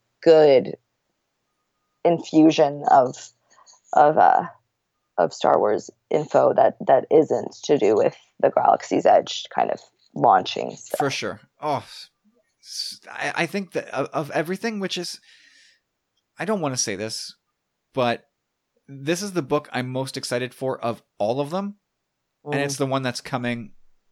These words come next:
Speaker 2: almost soonest. Like, Queen's Shadow comes first, and then Master and Apprentice comes after that. And then, I, if I'm not mistaken, all of the Batuu-oriented stuff follows.
Speaker 1: Will be after that, yeah.
Speaker 2: So,
Speaker 1: But
Speaker 2: yeah, anyway.
Speaker 1: this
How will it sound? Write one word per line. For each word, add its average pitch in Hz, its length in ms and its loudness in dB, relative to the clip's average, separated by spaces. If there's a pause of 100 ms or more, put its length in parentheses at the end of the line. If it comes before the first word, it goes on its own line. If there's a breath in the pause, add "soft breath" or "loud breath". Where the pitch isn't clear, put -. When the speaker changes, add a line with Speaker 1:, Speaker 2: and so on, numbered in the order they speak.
(440)
Speaker 2:
almost 120 360 -6
soonest. - 340 -10
Like, 131 120 -6
Queen's 165 260 -6
Shadow 139 280 -2
comes 123 300 -10
first, 131 460 -6 (1200)
and 143 140 -10
then 127 140 -4
Master 123 560 -6
and 117 120 -12
Apprentice 110 400 -10
comes 104 280 -12
after 131 280 -8
that. 143 260 -4
And 131 100 -10
then, 135 120 -4
I, 123 160 -6 (180)
if - 140 -12
I'm 127 100 -8
not 156 160 -6
mistaken, 139 540 -10
all 131 280 0
of 117 80 -10
the 120 300 -8 (400)
Batuu-oriented 110 880 -6
stuff - 460 -8 (580)
follows. 98 580 -8
Speaker 1:
Will 165 220 4
be 151 160 4
after 156 320 4
that, 160 240 0 (160)
yeah. - 380 0 (340)
Speaker 2:
So, - 200 -12
Speaker 1:
But 139 120 2
Speaker 2:
yeah, 170 300 2
anyway. 202 300 2
Speaker 1:
this 202 300 4